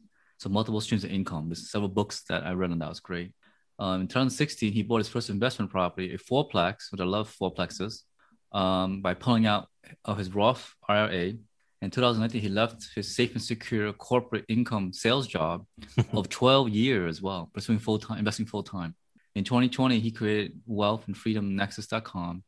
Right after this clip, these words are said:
Speaker 1: to share his dream with others and educate others to find a path to financial freedom. So, wow, that's pretty, uh, an amazing story,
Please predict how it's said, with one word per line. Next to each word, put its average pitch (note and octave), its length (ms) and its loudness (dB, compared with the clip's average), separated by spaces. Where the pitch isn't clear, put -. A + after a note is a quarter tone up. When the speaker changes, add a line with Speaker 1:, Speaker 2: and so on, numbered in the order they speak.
Speaker 1:
to A2 80 -2
share G#2+ 180 4
his G2 140 2
dream G#2+ 200 0
with - 100 -4
others G#2 180 -2
and G2 140 -4
educate G2+ 420 -4
others G2 300 -4
to F#2 100 -10
find F#2+ 240 -6
a - 20 -6
path F#2 420 -6
to F#2 100 -8
financial E2+ 320 -8
freedom. D#2 400 -8
So, F2 120 -10
wow, F2 440 -6
that's G2 140 -8
pretty, A#2 300 2
uh, G2 240 -2
an G2+ 80 -4
amazing G#2+ 380 0
story, F#2 500 -4